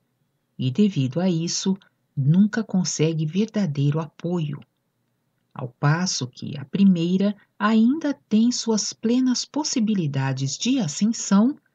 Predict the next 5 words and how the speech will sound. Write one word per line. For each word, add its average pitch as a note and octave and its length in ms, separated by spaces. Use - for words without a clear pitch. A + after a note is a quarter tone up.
no C3+ 240
forte, A3 960
límpido F#3 840
e C#3 260
incorrupto F#3+ 1120